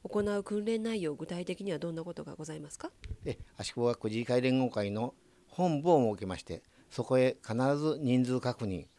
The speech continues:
Speaker 2: そしてまた黄色いハンカチなどの安否確認があるんですが、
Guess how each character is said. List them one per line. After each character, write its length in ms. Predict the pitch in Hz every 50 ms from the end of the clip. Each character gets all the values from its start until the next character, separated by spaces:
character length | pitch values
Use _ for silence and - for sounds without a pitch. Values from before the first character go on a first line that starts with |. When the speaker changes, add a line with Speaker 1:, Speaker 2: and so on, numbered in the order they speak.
| _ _ -
Speaker 2:
そ 80 | 120
し 80 | 107 -
て 320 | - - 127 127 127 123 - -
ま 140 | 123 107
た 300 | 104 - 117 113 110 - - _ _ _ -
黄 140 | - 131 139
色 180 | 139 147 147
い 180 | 147 143 131 - _ _ _ _ _ -
ハ 140 | - 117 131
ン 80 | 135 135
カ 100 | 147 147
チ 160 | - - 123
な 140 | 107 104 98
ど 80 | 92
の 240 | 90 95 98 101 - _ _ - -
安 140 | - 98 92 -
否 60 | 113
確 200 | 107 110 107 113
認 120 | 104 98
が 120 | 90 90 104
あ 40 |
る 100 | 110 104
ん 40 | 95
で 80 | 82 78
す 140 | - - 87
が、 160 | 73 78